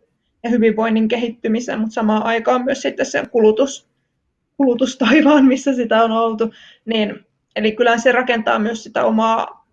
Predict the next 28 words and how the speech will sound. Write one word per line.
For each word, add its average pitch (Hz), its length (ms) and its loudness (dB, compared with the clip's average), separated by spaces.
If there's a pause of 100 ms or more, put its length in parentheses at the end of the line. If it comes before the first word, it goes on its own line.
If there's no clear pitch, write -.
(180)
niinku, 226 220 -10
syyllisyyden 220 1160 -4
tunnetta 220 540 0
sitten - 520 -4 (960)
heille, 269 460 4
ja 226 100 -2
sit - 160 -12
toisaalta 233 360 -2
taas 262 260 -6
saattaa 247 460 -2
aiheuttaa 233 440 -2
nuoremmissa 233 600 -4
aika - 500 -6
paljon, 240 300 -2
niinku, 247 240 -6
katkeruutta 220 760 -2 (160)
siitä, - 320 -8
että - 180 -6
miksi 220 420 -2 (120)
te 240 80 2
olette 226 320 2
aiheuttaneet 226 800 0
tämän, 214 260 -2
että 220 240 -6
nyt 214 180 -4
ollaan 214 320 -2
tässä 233 260 -6
tilanteessa. 254 640 -4